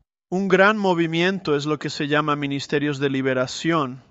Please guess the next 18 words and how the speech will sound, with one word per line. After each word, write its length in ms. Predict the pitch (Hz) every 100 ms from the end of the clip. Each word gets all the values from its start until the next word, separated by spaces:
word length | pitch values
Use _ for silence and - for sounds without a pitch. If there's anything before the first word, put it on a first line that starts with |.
| _ _ _ _ _ _
donde 400 | - 147 151 147
se 160 | 143 -
argumenta 600 | 147 139 143 165 175 175
que 140 | -
debes 320 | 143 139 143 -
tener 380 | 151 143 143
algún 340 | 139 135 143 143
tipo 320 | 156 143 147
de 100 | 139
maldición 800 | 135 131 131 135 - 151 147 143
ancestral 920 | 135 135 - 127 - 147 135 131 135
sobre 340 | 135 - 131 131
tu 160 | -
vida. 460 | 131 135 123 117 - _ _ _ _ - _ _
Así 280 | - 143 147
que, 120 | 156
por 160 | 135 143
ejemplo, 680 | 131 156 143 139 139 131